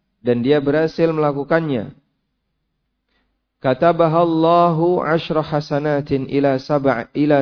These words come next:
sab'i mi'ati dhi'fin ila adha'afin katsira. Maka Allah akan catat untuknya sepuluh pahala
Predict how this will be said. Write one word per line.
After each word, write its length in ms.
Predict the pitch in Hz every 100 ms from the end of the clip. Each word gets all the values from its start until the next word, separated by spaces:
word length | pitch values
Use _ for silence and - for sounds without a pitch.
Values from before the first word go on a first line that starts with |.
| 135
sab'i 400 | 147 139 131 135
mi'ati 560 | 143 - 135 135 127
dhi'fin 800 | 120 139 117 - 131 123 110 104
ila 320 | - 135 135
adha'afin 720 | 131 120 113 131 120 120 113 117
katsira. 560 | 107 104 101 85 - _ _ _ _ _ _ _ _
Maka 240 | 120 143 139
Allah 240 | 160 151
akan 240 | 151 143
catat 240 | 147 143 147 143
untuknya 640 | 139 156 143 147 147 147 - -
sepuluh 480 | - - 139 139
pahala 720 | 127 135 135 147 156 165 165